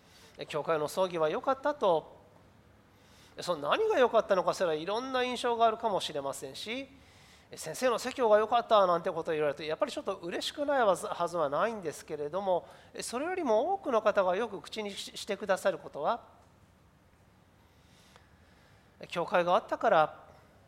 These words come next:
私の母は本当に幸せだった」と。「この教会に出会えて、妻は幸せだったと思います」と。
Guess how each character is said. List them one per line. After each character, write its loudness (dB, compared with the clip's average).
私 -8
の -8
母 -4
は 6
本 -16
当 -8
に -4
幸 0
せ -8
だ 0
っ -4
た」 0
と。 -16
「こ -2
の 4
教 2
会 4
に -2
出 -4
会 -2
え -10
て、 -8
妻 -4
は -6
幸 0
せ -6
だ -2
っ -4
た 2
と -4
思 0
い -6
ま -6
す」 -12
と。 -8